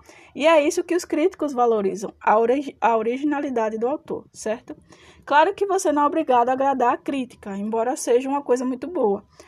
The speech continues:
O mais importante na escrita de uma obra deve ser conseguir pôr pra fora tudo que você idealizou. E essa em si já é uma tarefa bem complicada. A aprovação da crítica será apenas consequência de um trabalho bem articulado.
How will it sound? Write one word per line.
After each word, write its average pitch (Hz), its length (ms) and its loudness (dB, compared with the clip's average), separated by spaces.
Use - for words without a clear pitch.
O - 80 -8
mais 277 180 4
importante 311 580 0
na 285 140 2
escrita 262 420 -4
de 247 100 -8
uma 220 240 0
obra 247 380 0
deve 240 260 0
ser 247 160 -2
conseguir 285 640 -2
pôr 302 240 2
pra 392 200 0
fora 254 580 -2
tudo 285 240 -4
que 370 120 -2
você 359 280 -2
idealizou. 277 640 -2
E 277 140 -2
essa 294 300 4
em 349 100 2
si 302 220 -2
já 294 200 4
é 262 60 2
uma 311 160 2
tarefa 254 400 0
bem 233 500 -4
complicada. 254 640 -6
A 226 120 6
aprovação 339 520 2
da 311 120 4
crítica 277 460 -4
será 240 260 2
apenas 254 360 -2
consequência 302 760 -4
de 277 80 -6
um 247 120 -6
trabalho 233 440 0
bem 240 200 -4
articulado. 349 640 0